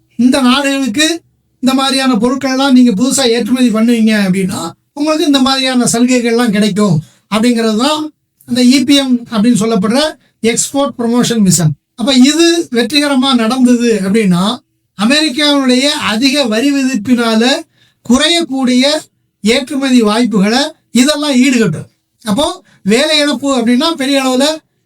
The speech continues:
இருக்கிறதுக்கு வாய்ப்பு இல்லை. அதே நேரத்துல வேலை இழப்பு அதிகரிக்கும், சுத்தமா ஒரு பாதிப்பு கூட இருக்காது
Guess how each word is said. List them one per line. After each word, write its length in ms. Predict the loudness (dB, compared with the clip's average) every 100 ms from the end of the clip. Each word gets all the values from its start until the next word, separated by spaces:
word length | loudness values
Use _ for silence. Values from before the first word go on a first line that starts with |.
| -2
இருக்கிறதுக்கு 480 | 0 2 0 0 -2
வாய்ப்பு 260 | -2 -2 0
இல்லை. 220 | 0 -4 -10 _
அதே 180 | -4 0
நேரத்துல 320 | 2 2 2 0 -2 -6 _
வேலை 260 | 0 2 2
இழப்பு 300 | 0 0 -2
அதிகரிக்கும், 640 | 0 2 2 0 0 0 -4 -2
சுத்தமா 460 | -2 0 -2 0 0
ஒரு 120 | 2 0
பாதிப்பு 360 | -2 -2 -2 -2
கூட 180 | -2 0
இருக்காது 520 | -2 0 0 0